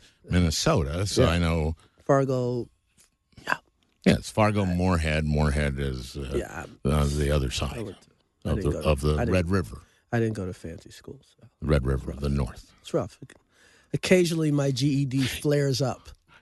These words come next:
Speaker 1: You know how you, uh, got to school?
Speaker 2: How did I get to school?
Speaker 1: In a bus.
Speaker 2: I did get to school in a bus. <laughs> Yes, I did.
Speaker 1: Let's go to the bus now, and then we'll come back to acting.
Speaker 2: Okay.
Speaker 1: Because that came up in the debates.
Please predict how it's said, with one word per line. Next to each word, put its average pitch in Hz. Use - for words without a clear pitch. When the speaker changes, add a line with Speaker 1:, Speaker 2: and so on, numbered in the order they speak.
Speaker 1:
You 107
know 127
how 117
you, 90
uh, 82
got 73
to 73
school? 71
Speaker 2:
How 104
did 101
I -
get 101
to -
school? 110
Speaker 1:
In 90
a 78
bus. -
Speaker 2:
I 127
did 165
get 147
to -
school 247
in 123
a -
bus. 247
<laughs> -
Yes, 240
I 170
did. 131
Speaker 1:
Let's 160
go 135
to 131
the 107
bus 98
now, 90
and 98
then 101
we'll 98
come 143
back -
to 185
acting. 131
Speaker 2:
Okay. 123
Speaker 1:
Because 156
that 196
came 156
up 82
in 95
the 87
debates. 67